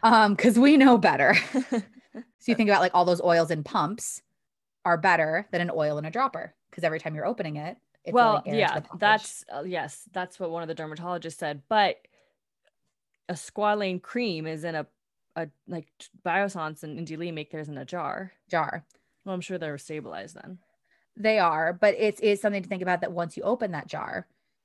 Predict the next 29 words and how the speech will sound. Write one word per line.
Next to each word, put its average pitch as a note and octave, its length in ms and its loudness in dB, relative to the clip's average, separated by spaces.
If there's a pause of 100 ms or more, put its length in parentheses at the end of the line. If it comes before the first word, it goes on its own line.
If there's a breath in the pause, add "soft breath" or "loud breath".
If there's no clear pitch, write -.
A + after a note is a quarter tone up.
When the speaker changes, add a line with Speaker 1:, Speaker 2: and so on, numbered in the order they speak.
(180)
Speaker 1:
every E3+ 240 2
time D3+ 160 -4
you A#3 60 6
Speaker 2:
Oh, A#3 40 6
Speaker 1:
open A3 120 4
Speaker 2:
yeah. D#3+ 160 2
Speaker 1:
it, D3+ 160 -4
air D3+ 200 2
is D3+ 120 0
still D3+ 460 4
getting F3+ 180 2
into G3 220 0
it. - 140 -6
So G3 140 4
one G#3 220 4
of A3 60 4
the A3 80 2
Speaker 2:
Yeah, - 40 -10
Speaker 1:
products F#3 300 2
Speaker 2:
yeah. - 80 -6
Speaker 1:
I F3+ 80 2
did E3 220 0
recommend E3 440 -2
is F3 160 -6
one E3+ 160 -4
of E3+ 80 -2
those, D#3 240 -2
like, D3 360 -6
pump F#3 360 -4